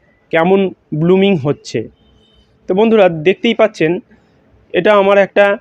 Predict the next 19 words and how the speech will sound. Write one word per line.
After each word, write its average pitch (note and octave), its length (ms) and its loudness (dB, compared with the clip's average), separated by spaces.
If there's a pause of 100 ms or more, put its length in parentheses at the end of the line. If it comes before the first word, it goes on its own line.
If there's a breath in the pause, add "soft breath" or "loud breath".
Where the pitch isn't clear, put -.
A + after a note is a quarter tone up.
(260)
সাদা F3+ 520 0
রঙের F#3+ 340 2 (300)
অ্যানিমন F#3+ 500 0
ভ্যারাইটির E3 540 0
গাছ A2 280 -2 (640)
এবং G3 260 0
দেখুন F#3 300 -2 (120)
ধীরে E3+ 220 0
ধীরে F#3 260 0
প্রত্যেকটি F#3 580 -6
ফুল E3 300 -4
কিন্তু E3+ 320 -4
ব্লুমিং E3 360 -2 (560)
হচ্ছে E3 340 -2 (640 soft breath)
এবং F3 160 -2 (140)
এখানে G#3+ 380 -2
যে G#3+ 140 0
কুঁড়িগুলো G#3 500 0
রয়েছে F3+ 360 2